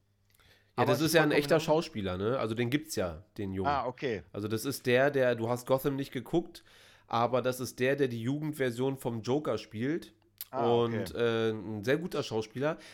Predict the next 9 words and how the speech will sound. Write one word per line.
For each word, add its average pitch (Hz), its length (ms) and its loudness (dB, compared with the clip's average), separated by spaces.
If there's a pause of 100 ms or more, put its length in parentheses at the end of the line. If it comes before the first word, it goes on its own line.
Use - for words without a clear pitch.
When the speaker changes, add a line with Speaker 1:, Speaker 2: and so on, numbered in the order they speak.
(100)
Speaker 1:
was 127 260 4
natürlich 147 320 -4
die 123 140 -2
Hoffnung, 147 640 -2 (380)
äh, 123 200 0
f-, 120 200 -6
an, 123 240 -6
an 120 200 -6
viele, 135 720 0